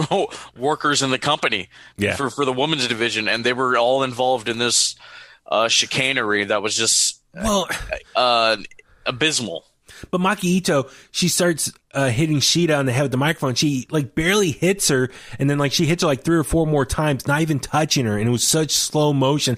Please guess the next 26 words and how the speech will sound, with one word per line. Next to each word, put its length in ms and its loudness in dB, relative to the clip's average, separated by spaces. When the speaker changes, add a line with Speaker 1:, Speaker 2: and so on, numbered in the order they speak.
Speaker 2:
I 40 -16
was 100 -20
like, 160 -2
"That 280 0
is 240 0
Speaker 1:
Honest-, 200 4
Speaker 2:
bad." 360 0
Speaker 1:
honestly, 380 2
with 160 -2
singing 420 2
gimmicks, 400 2
like, 160 0
if 160 -2
you're 100 0
not 180 2
aiding 280 0
English 380 0
and 100 -2
you're 100 0
not 200 0
three 320 -4
count, 280 -2
I 120 0
don't 200 -2
wanna 160 -12
see 260 -12